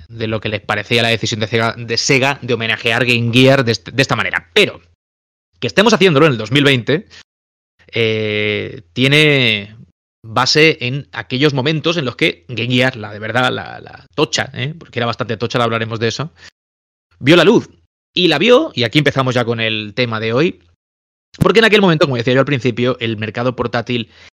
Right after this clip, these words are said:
era otra historia, ¿de acuerdo? Em, Nintendo, ya sabéis, eh, al principio de los ochenta,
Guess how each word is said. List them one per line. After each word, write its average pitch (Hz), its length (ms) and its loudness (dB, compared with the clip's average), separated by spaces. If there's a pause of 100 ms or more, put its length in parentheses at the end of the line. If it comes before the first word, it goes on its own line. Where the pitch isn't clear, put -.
era 156 200 4
otra 113 180 -2
historia, - 520 -8 (140)
¿de 110 80 -14
acuerdo? 151 420 2 (320)
Em, 107 600 -6 (360)
Nintendo, 117 1000 -2 (160)
ya 117 120 -10
sabéis, 160 600 0
eh, 104 140 -10
al 104 100 -18
principio 113 280 -8
de 113 60 -4
los 107 140 -8
ochenta, 139 560 -4